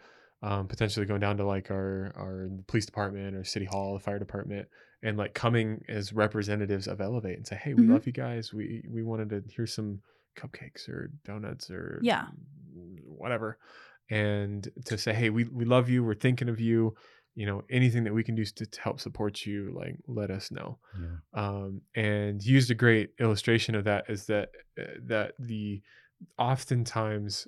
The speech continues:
Speaker 1: there's, if, if you were to look at the relationship between the church and the community as a Venn diagram,
Speaker 2: Mm-hmm.
Speaker 1: often there is the religious institution, organization, community, and then there's the community with which it's in.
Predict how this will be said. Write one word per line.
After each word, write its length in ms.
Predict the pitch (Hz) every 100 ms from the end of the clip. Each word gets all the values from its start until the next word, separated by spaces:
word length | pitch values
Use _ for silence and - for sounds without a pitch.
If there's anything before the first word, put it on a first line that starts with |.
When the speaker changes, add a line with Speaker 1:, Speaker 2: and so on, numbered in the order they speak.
| -
Speaker 1:
there's, 560 | 117 110 107 101 - - -
if, 240 | 110 - -
if 160 | 120
you 80 | 123
were 80 | 120
to 120 | 113
look 360 | 110 123 139 -
at 320 | 117 110 -
the 120 | 120
relationship 580 | 107 104 107 104 104 101
between 320 | 110 - 107
the 80 | 101
church 300 | 98 107 -
and 60 | 101
the 40 |
community 480 | 98 101 104 101 98
as 140 | 101
a 40 | 98
Venn 240 | 107 117
diagram, 600 | 117 110 110 120 123 139 - -
Speaker 2:
Mm-hmm. 180 | 208 214 113
Speaker 1:
often 360 | 110 - 117
there 220 | 110 104
is 280 | - 107 101
the 160 | 107 101
religious 480 | 101 110 131 131 -
institution, 640 | 123 123 120 123 - 120
organization, 580 | 101 113 110 110 110 113
community, 520 | 120 113 120 151 151 - - _ -
and 160 | 113 110
then 100 | 107
there's 220 | 107 101
the 100 | 107
community 420 | - 110 107 104
with 200 | 101 107
which 180 | 104 -
it's 140 | 98
in. 220 | 98 -